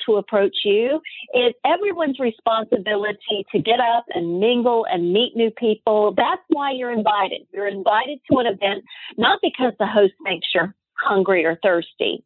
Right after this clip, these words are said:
but because it's usually a thanks for your friendship or the host thinks you have something to contribute. So make it a point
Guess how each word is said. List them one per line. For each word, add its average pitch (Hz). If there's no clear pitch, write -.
but 214
because 214
it's 214
usually 220
a 180
thanks 214
for 220
your 190
friendship 233
or 190
the 180
host 214
thinks 214
you 202
have 208
something 185
to 202
contribute. 190
So 233
make 220
it 330
a -
point 214